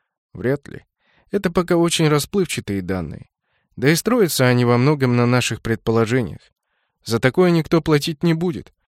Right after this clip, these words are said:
К тому же в этой наводке на пепельный кратер вообще мало смысла. Это и так заметный объект, так что его обязательно будут исследовать. А вот если мы разведаем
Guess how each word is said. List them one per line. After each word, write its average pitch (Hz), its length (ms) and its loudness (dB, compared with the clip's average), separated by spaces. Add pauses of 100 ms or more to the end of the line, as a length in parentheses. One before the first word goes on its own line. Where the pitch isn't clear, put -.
(120)
К - 80 -14
тому 160 240 0
же 175 140 2
в 160 60 2
этой 180 220 2
наводке 160 500 0
на 143 120 2
пепельный 147 540 0
кратер 165 400 -2
вообще 156 340 -2
мало 107 300 -4
смысла. - 560 -10 (480)
Это 165 240 0
и 160 100 4
так 165 220 0
заметный 117 540 2
объект, 101 440 -6
так 110 160 -4
что - 160 -4
его 117 320 0
обязательно 120 640 0
будут 107 300 -6
исследовать. - 580 -8 (460)
А 92 80 -8
вот 98 160 -4
если 123 340 -2
мы 123 180 0
разведаем 123 800 0